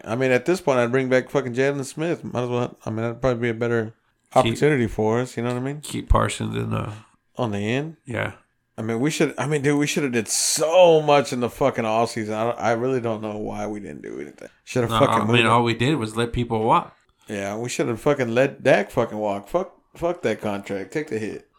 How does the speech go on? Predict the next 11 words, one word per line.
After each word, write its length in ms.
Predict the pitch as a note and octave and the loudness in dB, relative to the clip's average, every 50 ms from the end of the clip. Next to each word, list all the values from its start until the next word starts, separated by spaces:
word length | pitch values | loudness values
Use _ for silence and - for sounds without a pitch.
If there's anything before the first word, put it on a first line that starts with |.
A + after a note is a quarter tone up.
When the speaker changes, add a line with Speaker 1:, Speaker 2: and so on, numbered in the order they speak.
| _ _ - | _ _ -6
Speaker 2:
<sighs> 300 | C#4 C4 A#3+ G3+ F3 - - - - - - | -4 -2 -2 -2 -4 -8 -12 -18 -20 -20 -20
Forty 400 | - - - G#2+ A2+ A#2 C3+ C#3+ | -20 -10 -2 0 2 4 4 4
million 480 | C#3 C3+ B2+ B2+ C3 C#3 C#3 C#3+ C3+ D3 | 4 6 6 6 6 6 4 4 4 2
a 40 | |
year, 380 | D3 C#3+ B2+ A#2 A2+ A2 A2 A2+ | 2 4 4 4 4 2 2 0
fool. 380 | A2+ - - G#2 A2 A2 A2 A#2+ - _ _ _ _ _ - | -2 -4 -2 -2 -2 -4 -6 -10 -16 _ _ _ _ _ -8
That's 220 | A2+ A2+ G#2+ - | -8 -8 -6 -4
what 140 | - A2 A2 | -2 -2 0
we 80 | A2 A2+ | 0 -2
stuck 340 | G#2+ - G#2+ G#2 G2 - - | -4 -4 -4 -6 -6 -6 -10
at. 200 | E2 - - | -14 -14 -16